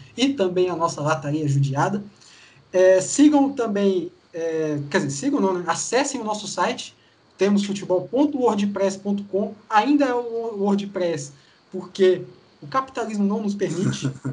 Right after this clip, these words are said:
que ele seja <laughs> temos futebol ponto com, né?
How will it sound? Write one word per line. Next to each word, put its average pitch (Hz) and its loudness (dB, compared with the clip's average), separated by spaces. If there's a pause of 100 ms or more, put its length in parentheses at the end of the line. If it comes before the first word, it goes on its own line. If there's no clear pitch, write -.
que 165 -8
ele 160 -6
seja 190 0
<laughs> - -10
temos 202 0
futebol 185 -10
ponto 202 -4
com, 220 2 (680)
né? 202 -4